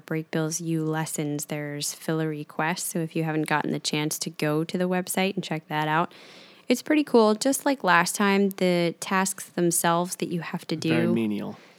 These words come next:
Speaker 1: Yeah, they're very
Speaker 2: It just,
Speaker 1: simple.
Speaker 2: it just connecting the dots. The visuals are cool because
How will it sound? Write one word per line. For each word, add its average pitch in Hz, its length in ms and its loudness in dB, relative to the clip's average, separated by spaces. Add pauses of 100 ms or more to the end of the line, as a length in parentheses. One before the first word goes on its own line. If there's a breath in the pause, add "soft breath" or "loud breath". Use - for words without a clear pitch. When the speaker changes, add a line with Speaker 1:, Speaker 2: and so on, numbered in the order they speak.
(160 soft breath)
Speaker 1:
Yeah, - 140 -12
they're 208 180 -2
very 226 260 0
Speaker 2:
It 165 40 0
just, 156 140 2
Speaker 1:
simple. 156 580 0 (100)
Speaker 2:
it 139 180 -4
just 135 340 -6 (580 soft breath)
connecting 143 400 2
the 120 120 0
dots. 98 460 -2 (400 soft breath)
The 151 80 2
visuals 196 440 8
are 131 100 6
cool 120 260 0
because 113 360 -2